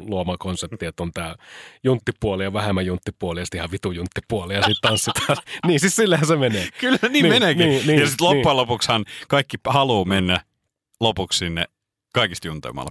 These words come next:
Speaker 2: puolella.
Speaker 1: Niin, niin silleen
Speaker 2: Kyllä.
Speaker 1: niinku ekaks käydään hakee, kun ei onnistunut siinä vähiten junttipuolella, sit mennään
Speaker 2: Joo.
Speaker 1: sinne junttipuolelle.
Speaker 2: Koska kaikki esittää
Speaker 1: Niin.
Speaker 2: aluksi, että on niin vitun cool, mut sit
Speaker 1: Niin.
Speaker 2: sen jälkeen mennään loppujen lopuksi
Speaker 1: Niin.
Speaker 2: kuuntelemaan sitä motherfucking darraa sinne,
Speaker 1: Niin,
Speaker 2: sinne
Speaker 1: niin.
Speaker 2: viimeiselle
Speaker 1: Niin,
Speaker 2: puolelle,
Speaker 1: ja kaikki
Speaker 2: joo.
Speaker 1: huutaa tanssia. Mut se pointti, mikä mulla tässä oli, mä,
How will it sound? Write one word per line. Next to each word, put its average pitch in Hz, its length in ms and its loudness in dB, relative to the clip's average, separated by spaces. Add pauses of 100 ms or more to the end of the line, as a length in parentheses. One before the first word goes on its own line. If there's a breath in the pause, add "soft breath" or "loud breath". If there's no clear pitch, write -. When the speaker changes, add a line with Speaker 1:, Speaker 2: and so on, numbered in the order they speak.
Speaker 2:
puolella. - 260 0
Speaker 1:
Niin, 95 240 0
niin 107 180 2
silleen 110 240 2
Speaker 2:
Kyllä. 104 60 2
Speaker 1:
niinku 107 160 0
ekaks 135 280 2
käydään 117 260 0
hakee, 120 260 -2
kun 110 120 0
ei 117 60 2
onnistunut 120 380 0
siinä 107 220 -2
vähiten 131 320 0
junttipuolella, 110 540 -2
sit 123 100 -2
mennään 101 300 2
Speaker 2:
Joo. - 60 2
Speaker 1:
sinne 127 200 2
junttipuolelle. 117 400 -2
Speaker 2:
Koska 110 60 2
kaikki 120 280 2
esittää 123 260 2
Speaker 1:
Niin. 104 60 4
Speaker 2:
aluksi, 107 260 2
että 95 160 -4
on 95 60 2
niin 92 140 -2
vitun 98 300 0
cool, 98 440 2
mut 95 180 -4
sit 101 100 2
Speaker 1:
Niin. 98 60 -2
Speaker 2:
sen 98 100 4
jälkeen 87 320 2
mennään 87 340 0
loppujen 85 280 -2
lopuksi 82 180 -4
Speaker 1:
Niin. 95 80 0
Speaker 2:
kuuntelemaan 78 300 0
sitä - 140 -4
motherfucking 78 580 -2
darraa 73 440 -2
sinne, - 180 0
Speaker 1:
Niin, 101 340 -2
Speaker 2:
sinne 95 200 0
Speaker 1:
niin. 90 120 -10
Speaker 2:
viimeiselle 78 440 -4
Speaker 1:
Niin, 113 80 -4
Speaker 2:
puolelle, 92 280 0
Speaker 1:
ja 90 60 0
kaikki 85 160 -2
Speaker 2:
joo. 87 80 -6
Speaker 1:
huutaa 87 240 -6
tanssia. 82 320 -6
Mut 95 100 -4
se 139 100 2
pointti, 175 360 0
mikä 107 240 -2
mulla 104 180 0
tässä 110 300 -2
oli, 92 120 -6
mä, 110 160 -2